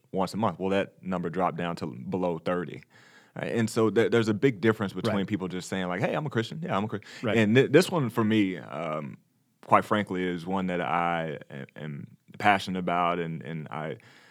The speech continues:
Speaker 1: I have a heart for people that will say that, and I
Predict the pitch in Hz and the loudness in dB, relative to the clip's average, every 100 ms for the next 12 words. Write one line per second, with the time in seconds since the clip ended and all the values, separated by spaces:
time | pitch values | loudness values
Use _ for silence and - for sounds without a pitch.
0 | _ - - 82 - 87 101 101 87 95 | _ -10 -6 -6 -6 0 4 4 4 0
1 | 87 90 - 110 104 90 90 87 87 80 | 0 -6 -4 -4 -2 -4 -4 -4 -6 -6
2 | - 92 87 - 113 135 87 85 87 92 | -10 -8 -6 -2 0 0 0 -2 -2 0
3 | 98 95 | 0 0